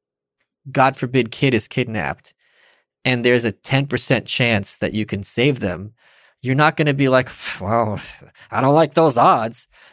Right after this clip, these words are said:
This is your country. This is your values. This is your family. Uh, and I think it's much more than ten percent. And even if you lose, you will take pride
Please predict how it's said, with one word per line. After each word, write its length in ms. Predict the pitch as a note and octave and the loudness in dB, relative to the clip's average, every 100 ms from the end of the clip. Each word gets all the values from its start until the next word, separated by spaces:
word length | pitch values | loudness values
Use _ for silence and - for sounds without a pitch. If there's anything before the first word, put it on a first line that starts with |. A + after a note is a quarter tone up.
| - | -2
This 240 | D#3+ - | -2 0
is 300 | B3 A#3 - - | 0 0 -4 -4
your 180 | D#3 D3 | -2 -2
country. 560 | - - F3 - C3+ | -2 -4 -4 -4 -4
This 280 | G#2+ C#3 - | -4 -8 -8
is 120 | E3+ | -4
your 120 | D#3+ C3+ | 0 0
values. 560 | A#2 C#3 F3+ C3+ A2 | 2 2 2 -2 -4
This 220 | A2+ - | -8 -8
is 140 | E3 D3 | -8 -4
your 120 | B2 | -4
family. 600 | - B2 F3 C3 E2 - _ _ _ - | -4 -4 -4 -4 -8 -12 _ _ _ -2
Uh, 320 | A#2 A2+ A2 - - | 2 4 2 0 -2
and 260 | A#2+ C3 C#3 | 0 2 2
I 20 | |
think 140 | D3 | 0
it's 140 | C3 B2+ | -2 0
much 220 | C#3 - | -2 0
more 120 | G#2 | -6
than 120 | F#2+ | -6
ten 160 | - F#2+ | -8 -10
percent. 420 | D#2 - F2 - _ _ _ - | -10 -10 -10 -12 _ _ _ -4
And 440 | C3+ C3+ C3+ C3 - | 2 4 2 0 -6
even 280 | C#3 F3 F#3+ | 0 2 4
if 160 | F#3 - | 0 0
you 120 | C3+ | 0
lose, 580 | A2+ D#3 E3+ F#2 - - _ _ _ - | 2 2 0 -2 -10 -18 _ _ _ -10
you 240 | A#2 B2 | -4 -2
will 200 | B2 A#2+ | -2 -4
take 380 | - D3 B2+ - | -2 0 0 -2
pride 600 | - C3+ C#3 C3 A2+ A2+ | -2 2 4 4 0 -6